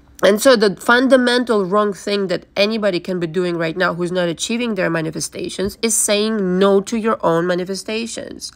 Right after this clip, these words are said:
limiting yourself, barring yourself from them.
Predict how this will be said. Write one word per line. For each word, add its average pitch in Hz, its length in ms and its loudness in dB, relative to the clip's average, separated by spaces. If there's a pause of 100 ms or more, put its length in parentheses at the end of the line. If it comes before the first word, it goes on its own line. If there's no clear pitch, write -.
limiting 196 500 0
yourself, 180 520 0 (520)
barring 202 520 4
yourself 196 460 2
from 240 320 -2
them. - 340 -8